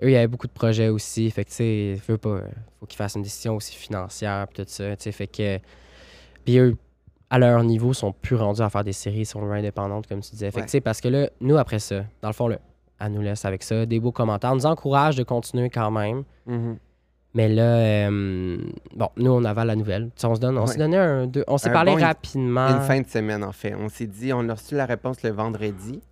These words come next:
Speaker 1: Oui, c'est vrai.
Speaker 2: Et puis là, on s'est dit, là, c'est le temps qu'on prenne une, un, un,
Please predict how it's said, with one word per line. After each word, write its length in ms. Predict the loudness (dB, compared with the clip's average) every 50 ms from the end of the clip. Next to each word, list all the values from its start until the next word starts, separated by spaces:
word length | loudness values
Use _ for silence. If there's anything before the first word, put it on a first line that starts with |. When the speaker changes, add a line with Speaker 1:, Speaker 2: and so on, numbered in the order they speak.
| _ -6
Speaker 1:
Oui, 360 | -2 0 0 2 0 0 -2 -6 -10
c'est 140 | -12 -10 -8
vrai. 160 | -6 -6 -6 -8
Speaker 2:
Et 60 | -10
puis 200 | -12 -10 -10 -6
là, 80 | -4 -4
on 100 | -4 -4
s'est 220 | -6 -8 -10 -10
dit, 200 | -10 -8 -8 -6
là, 360 | -4 -2 0 0 0 -2 -4 -6 -10 _
c'est 180 | -18 -14 -14 -12
le 60 | -10
temps 160 | -8 -8 -8
qu'on 140 | -6 -8 -10
prenne 220 | -8 -8 -6 -6 -6
une, 140 | -6 -8 -10 _ _ _ _ -14 -12 -12
un, 100 | -12 -12 -12 -12 -10 -10
un, 40 | -8